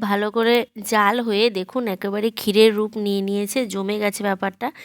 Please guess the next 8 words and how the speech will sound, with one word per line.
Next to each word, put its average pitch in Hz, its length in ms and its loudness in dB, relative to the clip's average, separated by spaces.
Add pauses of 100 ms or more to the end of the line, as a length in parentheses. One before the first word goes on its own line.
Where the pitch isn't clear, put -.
(240)
মানে 220 220 -4
শুকিয়ে 233 420 -2
গেছে, 202 300 2 (520)
দুধের 208 340 -2
পরিমাণ, 220 460 -4
আহ, 202 520 -6
কমে 220 280 -6
গেছে, 214 340 -2